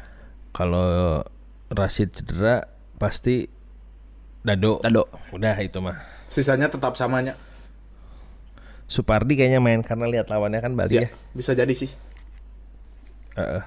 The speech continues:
Speaker 1: terus, tapi kalau
Speaker 2: Iya,
Speaker 1: Freds
Speaker 2: supaya ban, supaya ban kaptennya ke Supardi
Speaker 1: Heeh.
Speaker 2: lagi lah.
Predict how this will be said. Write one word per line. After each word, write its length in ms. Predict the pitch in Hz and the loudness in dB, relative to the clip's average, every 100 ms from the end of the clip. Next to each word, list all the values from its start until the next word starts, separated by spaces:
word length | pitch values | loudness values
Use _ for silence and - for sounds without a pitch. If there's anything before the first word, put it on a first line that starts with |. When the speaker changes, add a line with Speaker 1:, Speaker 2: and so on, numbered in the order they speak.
| - | -6
Speaker 1:
terus, 500 | - 101 110 - - - | -2 0 0 -4 -10 -2
tapi 260 | - 139 | -2 2
kalau 160 | 131 120 | 4 4
Speaker 2:
Iya, 80 | - | 2
Speaker 1:
Freds 240 | 117 - | 0 0
Speaker 2:
supaya 220 | - 139 | 2 4
ban, 180 | 143 139 156 - 95 | 6 4 2 -4 -6
supaya 400 | 135 - 170 170 | -4 2 4 6
ban 160 | 165 170 | 6 4
kaptennya 400 | 170 - 170 180 | 0 2 0 2
ke 100 | 180 | -2
Supardi 380 | 170 180 160 180 | -2 0 2 4
Speaker 1:
Heeh. 80 | 165 | 4
Speaker 2:
lagi 200 | 113 180 | 4 4
lah. 180 | 220 | 2